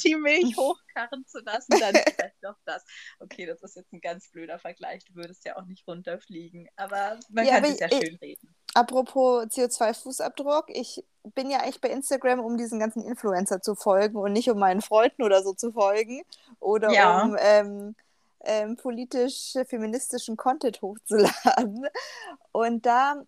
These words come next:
Speaker 2: hat es mich auch heute genervt, weil nämlich so eine Influencerin, der ich folge, die, ähm, hat da jetzt Skiurlaub mit ihrer ganzen Family gemacht, wo ich früher auch sehr oft, ähm, Urlaub gemacht habe. Also so ein Dorf weiter im Prinzip.
Speaker 1: Mhm.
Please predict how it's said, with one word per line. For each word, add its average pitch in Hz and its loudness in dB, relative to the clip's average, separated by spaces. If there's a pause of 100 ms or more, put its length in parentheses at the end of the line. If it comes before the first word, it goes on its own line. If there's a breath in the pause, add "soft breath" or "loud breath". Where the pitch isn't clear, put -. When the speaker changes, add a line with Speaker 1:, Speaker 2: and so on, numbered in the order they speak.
Speaker 2:
hat 262 -4
es 269 -4
mich 277 -8
auch 294 0
heute 247 2
genervt, 240 -2
weil 233 2
nämlich 233 -8
so 240 -8
eine 220 -4
Influencerin, 277 0
der 208 0
ich - -6
folge, 269 4 (720)
die, 262 0
ähm, 254 4 (760)
hat - 2
da 254 6
jetzt 294 -4
Skiurlaub 262 -2
mit 240 -8
ihrer 226 -4
ganzen 220 -8
Family 220 -6
gemacht, 214 -4
wo 208 -4
ich - -4
früher 214 2
auch - 2
sehr 175 0
oft, - -4
ähm, 175 -2
Urlaub 175 2
gemacht 175 -6
habe. - -4
Also 196 0
so 196 2
ein 196 4
Dorf 180 4
weiter 156 0
im 156 -16
Prinzip. 208 -4
Speaker 1:
Mhm. 240 2